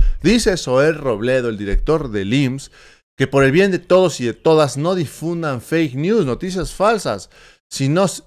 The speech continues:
informamos con las fuentes oficiales, no propagamos noticias falsas como esta que circula en WhatsApp.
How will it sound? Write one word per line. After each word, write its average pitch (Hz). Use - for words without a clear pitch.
informamos 131
con 110
las 92
fuentes 127
oficiales, 107
no 156
propagamos 127
noticias 110
falsas 131
como 98
esta 156
que 110
circula 107
en 107
WhatsApp. 214